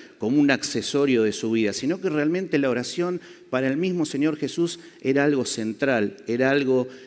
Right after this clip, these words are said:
que era fundamento y base de su vida. Cuando nosotros hablamos de la oración, en general nos referimos a la,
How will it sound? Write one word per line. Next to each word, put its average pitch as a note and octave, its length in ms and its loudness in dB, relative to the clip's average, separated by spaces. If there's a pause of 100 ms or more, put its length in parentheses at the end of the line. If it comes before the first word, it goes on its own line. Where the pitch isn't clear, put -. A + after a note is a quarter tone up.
(140)
que B2+ 80 2
era C3 120 4
fundamento B2+ 880 2
y A2 80 0
base G2+ 540 -2 (280)
de F#2+ 140 -6
su F#2+ 200 -8
vida. D#2 320 -6 (2500)
Cuando E3 220 6
nosotros G3 420 2
hablamos F3+ 320 2
de D#3 80 2
la C#3+ 120 4
oración, C#3+ 640 0
en C3+ 160 0
general E3 800 0 (600)
nos B2 200 -2
referimos D3+ 500 -2
a C#3 80 0
la, C3+ 140 0